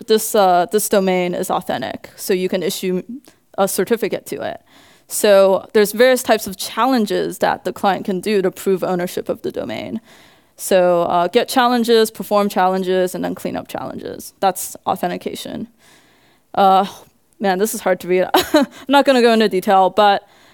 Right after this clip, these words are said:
um, once the s-, once the client proves ownership of the domain and gets a certificate,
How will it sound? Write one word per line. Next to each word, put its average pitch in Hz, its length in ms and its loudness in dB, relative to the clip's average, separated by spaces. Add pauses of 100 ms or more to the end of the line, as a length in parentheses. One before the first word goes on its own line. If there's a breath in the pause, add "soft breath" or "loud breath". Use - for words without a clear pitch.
(120)
um, 196 260 2
once 277 600 0
the 208 300 6
s-, - 340 -6
once 220 240 0
the 240 100 0
client 220 320 0
proves 226 300 0
ownership 208 480 0
of 185 120 -4
the 190 60 -4
domain 247 540 2
and 202 200 0
gets 220 220 -2
a 214 60 -6
certificate, 185 720 -2